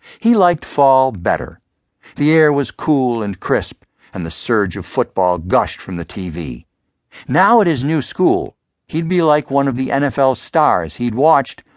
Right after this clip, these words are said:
but could never think of being. He stared at his mother's dark curly hair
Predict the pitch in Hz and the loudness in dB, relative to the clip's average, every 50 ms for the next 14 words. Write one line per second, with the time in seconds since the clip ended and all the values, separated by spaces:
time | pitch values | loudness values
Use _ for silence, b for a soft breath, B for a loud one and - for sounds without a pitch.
0 | _ _ - - 92 82 - 95 85 82 95 95 87 85 78 - - - 135 113 | _ _ -12 -12 -12 -10 -8 -8 -6 -4 -4 -4 -4 -6 -8 -6 -4 -2 -2 -2
1 | 80 - - 82 67 62 67 - 85 82 78 - - - - _ _ _ _ _ | -2 -6 -10 -12 -10 -10 -8 -8 -8 -6 -6 -8 -10 -12 -18 _ _ _ _ _
2 | _ _ _ _ _ _ _ _ _ _ _ _ _ _ _ _ _ _ _ - | _ _ _ _ _ _ _ _ _ _ _ _ _ _ _ _ _ _ _ -6
3 | - 151 131 - - - 202 208 214 220 208 208 190 202 185 151 156 147 147 139 | -4 -4 -4 -4 -2 0 2 2 2 2 0 0 -2 -2 -2 -2 0 0 0 0
4 | 147 147 131 117 107 127 120 127 131 - - - - 127 123 123 127 123 98 98 | -2 -6 -6 -2 0 2 2 2 0 -2 -8 -6 -2 -2 0 0 -2 -2 -2 -2
5 | 113 110 104 101 98 92 | -2 -2 0 -2 -2 -6